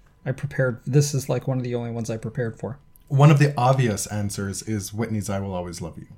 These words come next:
Speaker 2: which I guess technically is more of a pop ballad.
Speaker 1: Right. Whitney's version isn't really R and B to me.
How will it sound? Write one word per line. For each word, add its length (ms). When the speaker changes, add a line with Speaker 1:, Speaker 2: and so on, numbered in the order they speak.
Speaker 2:
which 340
I 100
guess 220
technically 440
is 80
more 140
of 80
a 60
pop 340
ballad. 380
Speaker 1:
Right. 320
Whitney's 440
version 540
isn't 380
really 320
R 200
and 120
B 160
to 260
me. 300